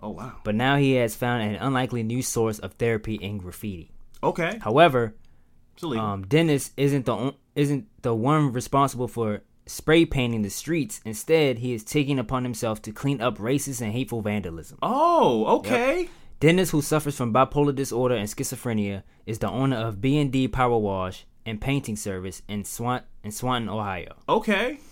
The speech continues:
Speaker 2: He was first inspired to start volunteering his time and resources last week when he saw a Facebook post about how someone has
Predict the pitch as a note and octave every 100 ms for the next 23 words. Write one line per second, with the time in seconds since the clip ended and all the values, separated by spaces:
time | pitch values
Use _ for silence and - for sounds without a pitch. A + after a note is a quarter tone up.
0 | - - - - - C#3 C#3 E3 F3 D#3+
1 | D3 D#3 D3 C#3+ B2+ - D3 B2+ C3 C3+
2 | - C#3 C3+ B2+ B2 C#3 A#2+ A#2 G#2+ G#2+
3 | B2 B2+ A2+ G#2 A2 A#2+ A#2+ A#2 A2 G2+
4 | G#2+ A#2 A#2+ G#2 F#2+ C3+ C3 B2 G#2+ G#2
5 | G2+ - - - - G#2+ G#2 G2 G2+ F#2
6 | C3+ C#3 C3 B2 A#2 G#2 -